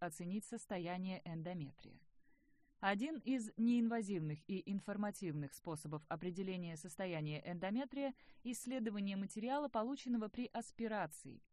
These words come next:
всасывании содержимого полости матки. С помощью мягкого пластикового катетера, введённого в полость матки через цервикальный канал без его расширения, и шприца, создающего отрицательное давление,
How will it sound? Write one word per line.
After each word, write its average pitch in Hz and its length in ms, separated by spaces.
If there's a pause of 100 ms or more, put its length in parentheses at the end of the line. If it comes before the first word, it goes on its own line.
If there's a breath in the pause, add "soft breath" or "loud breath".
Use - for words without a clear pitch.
(120)
всасывании 202 680
содержимого 170 640
полости 165 480
матки. 135 420 (520 soft breath)
С - 80
помощью 196 400
мягкого 165 460
пластикового 147 720
катетера, 240 580 (240 soft breath)
введённого 202 640
в - 60
полость 185 340
матки 175 340
через 165 280
цервикальный 180 680
канал 156 380
без 160 220
его 160 260
расширения, 254 640 (220 loud breath)
и 240 160
шприца, 220 480
создающего 185 640
отрицательное 165 880
давление, 160 580